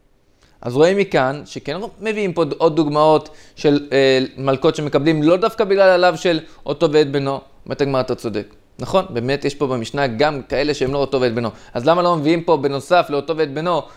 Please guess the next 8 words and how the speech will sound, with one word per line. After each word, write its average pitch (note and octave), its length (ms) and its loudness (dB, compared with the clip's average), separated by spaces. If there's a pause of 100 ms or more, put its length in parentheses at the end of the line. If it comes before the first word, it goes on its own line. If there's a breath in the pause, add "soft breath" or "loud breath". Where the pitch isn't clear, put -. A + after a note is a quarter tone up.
(200 loud breath)
גם E3 200 2
את D#3+ 120 -2
ה-, D3+ 280 2
את C#3+ 120 -2
המלקות C3 920 2
על D3 100 0
לא D#3+ 200 4
ירצה? C3 520 -2